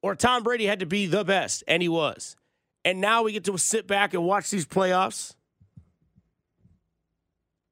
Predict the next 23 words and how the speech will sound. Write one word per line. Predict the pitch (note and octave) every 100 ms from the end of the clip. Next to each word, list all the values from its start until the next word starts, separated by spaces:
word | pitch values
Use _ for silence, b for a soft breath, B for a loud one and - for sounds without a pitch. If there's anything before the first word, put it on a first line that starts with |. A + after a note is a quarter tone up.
| _ _ _ _ -
And | F#3 F#3+ F#3 F3+ F3 D#3+ - _ _ _ _ _ _ _ _ _ _ _ _
we | B2+ G3+
get | F3+
to | G3
see | G3+ - A3
if |
Mahomes | G3+ F#3+ G#3 G3+
can | F#3+ F#3+
be | F#3+
Superman. | A#3 G3+ C3+ A#2 A2+ _ _ _ _ _ _ _ _ _ _ _ _ _ -
Because | E3+ A3+ G3
that's | C#3+ C4+ C#4
what | B3 B3
this | B3 F3+
whole | A#3 A3+
year | F3+ A#3 A3+
has | F#3
kind | - - C4 A#3+
of | F#3+ C#3
been | G#3 G#3+ F#3 D#3 - _ _ _ _ _ _ _ -
the |
subplot | F3+ - - A#3+ E3+ - A3+ G#3+ -
of. | G3 E3+ F2 -